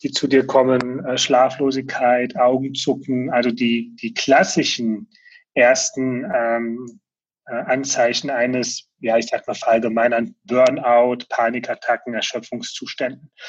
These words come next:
Ja, und in der frühesten Phase ist das, und da sind Frauen sehr, sehr, sehr sensitiv für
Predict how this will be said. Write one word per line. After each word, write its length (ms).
Ja, 180
und 100
in 80
der 120
frühesten 580
Phase 480
ist 220
das, 220
und 100
da 60
sind 220
Frauen 460
sehr, 520
sehr, 360
sehr 300
sensitiv 760
für 280